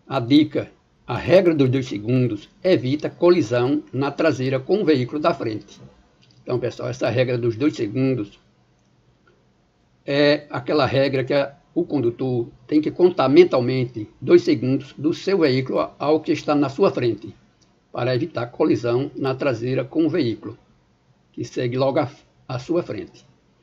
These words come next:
Vamos à próxima questão. Questão doze. São condições adversas de luz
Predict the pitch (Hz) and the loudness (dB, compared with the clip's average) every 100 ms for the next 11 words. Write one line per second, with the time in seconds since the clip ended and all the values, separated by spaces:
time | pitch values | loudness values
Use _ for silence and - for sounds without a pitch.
0 | _ _ _ - 131 123 117 147 147 151 | _ _ _ -6 -2 -2 -2 0 2 2
1 | 147 135 120 - - - _ _ _ _ | 0 -4 -8 -12 -14 -20 _ _ _ _
2 | _ _ _ _ _ _ _ - 127 - | _ _ _ _ _ _ _ -4 -2 4
3 | 175 147 151 120 - - - - 202 190 | 6 10 10 10 2 -10 -18 -4 0 0
4 | 208 170 170 151 147 151 120 131 127 110 | 0 0 2 4 4 2 2 2 2 -4
5 | 135 175 135 165 135 - - | -4 0 0 0 -4 -12 -18